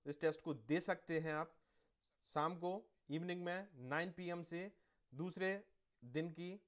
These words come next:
अ, नाइन पी एम तक, मतलब ट्वेंटी सिक्स दिसंबर से ट्वेंटी सेवन दिसंबर तक इस टेस्ट को आप अटेंड कर सकते हैं। मेरे ख्याल से इसमें बहुत सारे लोग ऐसे होंगे जो आज नए जुड़े हैं, तो उनके लिए आप, मैं बता दूं कि इस टेस्ट को कैसे ज्वाइन कर सकते हैं आप। बड़ा सिंपल वे है इस टेस्ट को ज्वाइन करने के लिए।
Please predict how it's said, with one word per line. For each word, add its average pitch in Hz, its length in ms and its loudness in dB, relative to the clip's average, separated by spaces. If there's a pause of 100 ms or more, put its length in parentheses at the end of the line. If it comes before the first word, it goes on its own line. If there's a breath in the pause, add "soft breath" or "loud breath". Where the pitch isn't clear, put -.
(360)
अ, 131 160 2
नाइन 156 280 2
पी 170 140 -2
एम 160 120 0
तक, 131 200 0
मतलब 147 320 -2
ट्वेंटी 160 300 0
सिक्स 190 280 -6
दिसंबर 160 500 0
से 160 240 -2 (320 soft breath)
ट्वेंटी 165 300 4
सेवन 170 300 0
दिसंबर 156 380 2
तक 165 260 -2
इस 151 180 -6
टेस्ट 151 200 2
को 170 80 -2
आप 156 200 6
अटेंड 151 280 2
कर 151 140 2
सकते 156 380 -2
हैं। 165 80 -2 (300 loud breath)
मेरे 175 200 4
ख्याल 165 200 6
से 160 80 -2
इसमें 160 240 -2
बहुत 170 220 6
सारे 170 220 6
लोग 160 200 4
ऐसे 160 220 2
होंगे 160 240 2
जो 165 120 0
आज 165 220 6
नए 151 380 2
जुड़े 160 260 4
हैं, 110 260 -4 (240 soft breath)
तो 160 60 0
उनके 175 220 0
लिए 170 140 2
आप, 165 140 6
मैं 160 200 0
बता 156 260 6
दूं 170 140 -2
कि 175 140 -8
इस - 140 -10
टेस्ट 165 220 0
को 185 100 -6
कैसे 190 380 -4
ज्वाइन 165 260 2
कर 156 160 4
सकते 151 260 -4
हैं 160 80 2
आप। 160 60 -2
बड़ा 180 220 4
सिंपल 185 440 0
वे 170 160 2
है 156 100 2
इस 156 120 -6
टेस्ट 147 200 -2
को 156 100 -2
ज्वाइन 147 240 0
करने 143 300 -2
के 147 80 -4
लिए। 151 300 -2